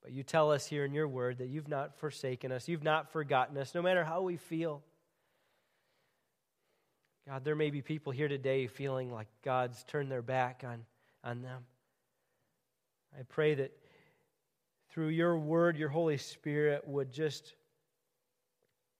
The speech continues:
remind them of the great loving kindness, the great care that you have for them. God, we're so thankful for your faithful love in our lives.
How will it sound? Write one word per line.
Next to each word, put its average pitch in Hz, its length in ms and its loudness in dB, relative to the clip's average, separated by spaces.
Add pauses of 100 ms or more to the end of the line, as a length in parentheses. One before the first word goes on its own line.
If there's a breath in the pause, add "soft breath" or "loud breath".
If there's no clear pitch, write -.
(120)
remind 143 500 -4
them 135 140 -2
of 127 100 -2
the 135 80 -4
great 139 320 -2
loving 139 400 -4
kindness, 113 480 -12 (1120)
the 123 60 -8
great 147 340 0
care 131 400 -2
that 117 180 -8 (460 soft breath)
you 139 180 -8
have 123 360 -10
for 131 160 -12
them. 113 220 -16 (1800)
God, 127 100 -16
we're 123 100 -10
so 135 200 -4
thankful 117 380 -8
for - 120 -12
your 120 160 -8
faithful 120 460 -12
love 107 360 -14
in 120 60 -16
our 110 160 -10
lives. 107 400 -14